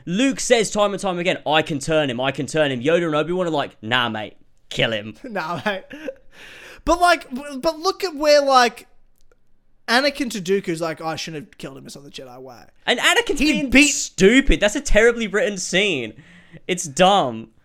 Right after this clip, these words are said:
Speaker 1: 'Cause he, he should have killed him. 'Cause all the Jedi are like, "Great fucking job, mate.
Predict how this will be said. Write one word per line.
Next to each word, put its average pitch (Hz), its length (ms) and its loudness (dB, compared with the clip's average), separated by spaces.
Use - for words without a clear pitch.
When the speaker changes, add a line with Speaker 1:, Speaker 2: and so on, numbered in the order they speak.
Speaker 1:
'Cause 226 180 0
he, 226 120 -2
he 233 140 2
should 247 240 4
have 240 100 4
killed 170 300 4
him. 117 140 -2
'Cause 214 200 2
all 254 200 2
the 247 120 2
Jedi 196 220 6
are 240 200 6
like, 185 200 2
"Great 208 280 4
fucking 156 320 -2
job, 127 320 -2
mate. 104 340 -6